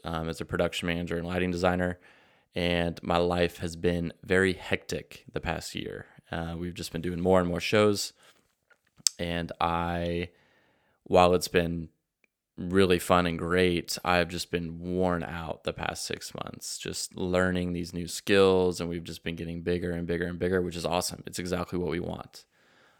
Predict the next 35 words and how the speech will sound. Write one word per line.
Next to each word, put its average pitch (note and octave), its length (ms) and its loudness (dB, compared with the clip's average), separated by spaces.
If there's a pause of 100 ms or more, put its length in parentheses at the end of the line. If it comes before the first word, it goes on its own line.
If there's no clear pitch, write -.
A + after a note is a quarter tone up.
(140)
Um, D#2+ 300 -10
but F2 180 -2
because F#2 340 2
of E2+ 140 0
that, E2+ 420 -4 (720)
mentally, F2+ 640 2
I E2+ 40 4
just E2+ 200 -6
haven't F2 260 0
been F2 140 -6
able F2+ 240 -4
to F2 580 -6 (480)
put G#2+ 160 2
my F#2+ 140 4
time F#2+ 280 4
and F2+ 100 2
effort F#2 280 0
into F#2+ 640 0
a F#2 580 -2 (200)
fun, F2+ 800 -2 (180)
um, F2 580 -2 (200)
project. F#2+ 560 -4 (140)
So F2 300 -8 (340)
here G#2+ 140 4
we A2 100 10
are, G2+ 260 8
we're F#2 100 2
back. F2+ 440 0 (460)
Those G2 200 6
of F#2 60 -6
you F#2+ 100 2
who F#2+ 60 6
are F#2 40 2
new, F#2+ 420 2 (140)
glad, F2 400 0